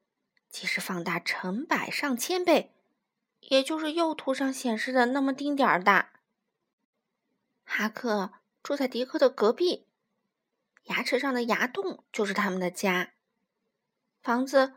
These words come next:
都是兄弟俩自己动手修建的。哈克把他的家布置得很舒适，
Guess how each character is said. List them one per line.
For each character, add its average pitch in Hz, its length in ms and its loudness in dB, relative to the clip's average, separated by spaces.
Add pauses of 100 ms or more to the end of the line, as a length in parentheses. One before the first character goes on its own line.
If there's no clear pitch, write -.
(160)
都 320 100 0
是 330 140 0
兄 330 180 0
弟 320 120 2
俩 214 200 4
自 349 200 0
己 254 120 2
动 285 160 -4
手 196 200 0
修 254 200 6
建 240 240 2
的。 185 200 2 (1120)
哈 - 180 -6
克 185 200 -6
把 160 160 -6
他 165 100 -12
的 170 160 -4
家 185 340 -2
布 208 200 -4
置 208 120 -4
得 208 120 -2
很 - 220 -8
舒 - 340 -6
适， - 440 0